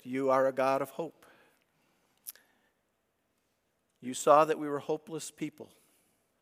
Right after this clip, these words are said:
without a way of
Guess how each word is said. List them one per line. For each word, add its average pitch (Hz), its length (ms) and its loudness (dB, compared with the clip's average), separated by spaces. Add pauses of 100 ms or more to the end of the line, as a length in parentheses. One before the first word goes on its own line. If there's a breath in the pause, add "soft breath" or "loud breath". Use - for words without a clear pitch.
(2250 loud breath)
without 143 340 4
a 165 60 2
way 160 340 2
of 143 200 -4